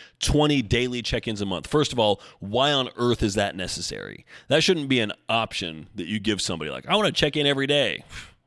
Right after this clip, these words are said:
Okay, great. It's your funeral, buddy. Let me tell you that right now. Um, I, I do that on peak week with people 'cause it's important. It's also the only time it's really necessary.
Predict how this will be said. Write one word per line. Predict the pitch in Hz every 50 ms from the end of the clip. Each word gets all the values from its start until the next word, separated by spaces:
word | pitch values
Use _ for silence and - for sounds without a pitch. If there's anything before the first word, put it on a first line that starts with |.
| _ _ -
Okay, | - 90 104 101 - 175 180 165 143 131 120 - _ _ 82
great. | 104 107 123 135 123 - - - - _
It's | - - -
your | 107 110 135
funeral, | 127 - 160 143 120 107 98
buddy. | 87 90 85 82 80 78 90 _ _ _ _ _ _ _ _ _ _
Let | - 107
me | 110
tell | - - 113
you | 107 104
that | 101 98 85
right | 95 101 95 92
now. | 92 85 80 71 - - - - - - -
Um, | - 104 104 101 98 95 92 90 - - - -
I, | 113 117 117 117 -
I | 117 123
do | 135 143
that | 135 123 113
on | 107 104
peak | - - 139 139 -
week | 160 165 147
with | 160 151 -
people | 170 170 160 170 170 160
'cause | - 139 120
it's | 107 95
important. | 104 98 - 113 120 123 131 147 120 -
It's | - -
also | - 131 - 123
the | 107 - -
only | 113 117 113
time | 107 - 113 107
it's | 92 98
really | 95 101 95 95
necessary. | 95 - - - - - - - - - - -